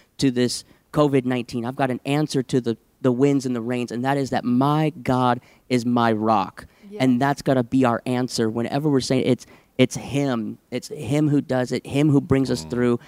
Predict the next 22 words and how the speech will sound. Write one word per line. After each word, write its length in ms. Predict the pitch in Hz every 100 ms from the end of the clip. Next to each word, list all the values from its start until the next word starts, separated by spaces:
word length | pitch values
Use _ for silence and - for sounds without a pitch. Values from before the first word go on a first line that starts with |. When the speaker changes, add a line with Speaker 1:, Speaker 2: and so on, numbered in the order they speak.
| - _
Speaker 1:
him 240 | - 147 156
who 120 | 143
takes 260 | 139 -
care 240 | - 123 120
of 100 | 117
us, 240 | 117 - -
you 100 | 120
know, 120 | 113
and 80 | 120
it's 140 | -
so 180 | - 135
amazing. 380 | 120 123 123 117
So 120 | 147
then 300 | 156 202 170 _ - _
it 160 | 156 135
brought 200 | 160 147
me 120 | 151 -
to 200 | 147 143 123
Matthew 380 | 123 120 -
chapter 340 | 139 139 - 170
seven, 360 | - 226 170 113 _ _ _ -
uh, 300 | 123 123